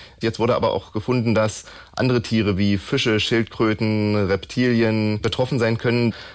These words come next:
aber dann halt auch Raubvögel, die diese Wasservögel oder Fische oder Schnecken fressen.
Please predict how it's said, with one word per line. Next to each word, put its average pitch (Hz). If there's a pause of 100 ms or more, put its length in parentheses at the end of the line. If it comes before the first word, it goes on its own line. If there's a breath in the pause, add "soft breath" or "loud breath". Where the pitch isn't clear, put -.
aber 110
dann 113
halt 113
auch 95
Raubvögel, 117
die 107
diese 104
Wasservögel 110
oder 101
Fische 98
oder 95
Schnecken 107
fressen. 90